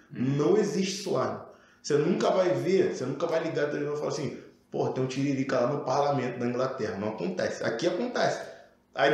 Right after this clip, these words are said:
Speaker 2: depois a gente fica falando, "Corrupção, o roubo", irmão. O problema aqui é gestão.
Speaker 1: Uhum.
Speaker 2: Os caras comprou cinquenta milhões de remédio, não usou e agora vai gastar mais três pra incinerar o remédio que não usou. Cinquenta e três milhões jogado no lixo.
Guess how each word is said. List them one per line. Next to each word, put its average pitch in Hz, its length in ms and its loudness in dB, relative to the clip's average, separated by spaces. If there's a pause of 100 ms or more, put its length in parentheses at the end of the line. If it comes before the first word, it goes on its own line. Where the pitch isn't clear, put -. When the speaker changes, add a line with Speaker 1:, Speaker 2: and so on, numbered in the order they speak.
Speaker 2:
depois 180 240 0
a 196 40 4
gente 202 140 0
fica 185 200 -4
falando, 175 280 -4
"Corrupção, 208 840 -2
o 185 120 0
roubo", 170 360 2
irmão. 170 380 0
O - 60 -10
problema 143 380 -2
aqui 151 280 -6
é - 20 -2
gestão. 143 520 -6
Speaker 1:
Uhum. - 500 -14
Speaker 2:
Os - 100 -14
caras 127 300 2
comprou 156 440 0
cinquenta 160 580 -2
milhões 165 580 0
de 143 120 -4
remédio, 143 680 0 (500)
não 147 200 0
usou 165 340 2
e 170 60 4
agora 165 200 4
vai 165 100 2
gastar 175 320 2
mais 180 240 0
três 156 260 0
pra 180 140 0
incinerar 175 440 0
o 185 80 4
remédio 170 380 2
que 175 80 -4
não 180 160 -2
usou. 135 240 -2
Cinquenta 147 380 -8
e 147 40 -12
três 156 220 -6
milhões 151 180 -8
jogado 156 340 -4
no 160 140 -8
lixo. 160 400 -8